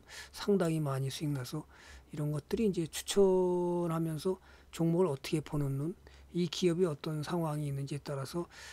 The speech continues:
수익이 이렇게 커졌다는 거. 자, 그러면 여러분들이 꼭 해야 되는 게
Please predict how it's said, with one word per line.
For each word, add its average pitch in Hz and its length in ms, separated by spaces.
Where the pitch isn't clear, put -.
수익이 170 400
이렇게 165 360
커졌다는 147 680
거. - 140
자, - 160
그러면 233 460
여러분들이 185 500
꼭 - 220
해야 180 80
되는 175 160
게 185 120